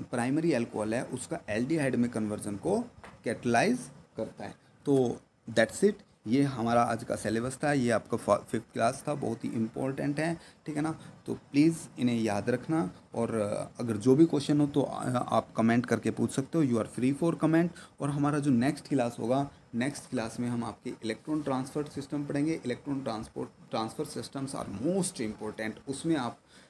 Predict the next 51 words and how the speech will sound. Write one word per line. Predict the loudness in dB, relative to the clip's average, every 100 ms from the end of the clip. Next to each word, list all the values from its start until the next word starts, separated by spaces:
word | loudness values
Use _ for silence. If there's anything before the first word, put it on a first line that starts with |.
| -6
अ, | -2 -2 2
आयरन | 2 4 4
सल्फर | 0 0 -2
प्रोटीन | 0 2 4 2
पढ़ोगे, | 4 2 2
जिसमें | 0 0 -2
आपका | -2 -4
rhodioxin | -2 0 0 -2 0 0
होगा, | 2 0
ferredoxin | 0 -2 -2 -2 0 0
होगा, | 0 0
रिस्की | -2 -6 -6
प्रोटीन | -4 -2 -2
होगा। | -2 -2
रिस्की | -2 -2 2
प्रोटीन | 4 6 4
से | 2
क्वेश्चन | -2 0 0
पूछा | 0 -2 0
गया | 0
था, | 0 -4 -6 -6
ठीक |
है | -6
ना, | -6 -6
इससे | -2 -2
क्वेश्चन | -2 -6 -4 -4 -6 _ -2
आ | 0
सकता | 0 -4 -6
है, | -2
बहुत | -2 -2 -2
ज़्यादा | 0 2
इंपॉर्टेंट | 0 -2 -8 -8 -10
है, |
ठीक | -10 -4
है | -2
ना। | -4 -8 -10 -6
इसलिए, | 0 2 2 4
गाइस, | 4 4 2 2
मैं | 0
आपको | -2 -4
कह | -2
रहा | -2
हूँ | -2
कि | -4
ये | -4
आपका | -4 -4 -6 -6 -12 -18 -8
बहुत | -2 2
ही |
इंपॉर्टेंट | 2 2 0 0 -2
टॉपिक | -4 -6 -8
है, | -12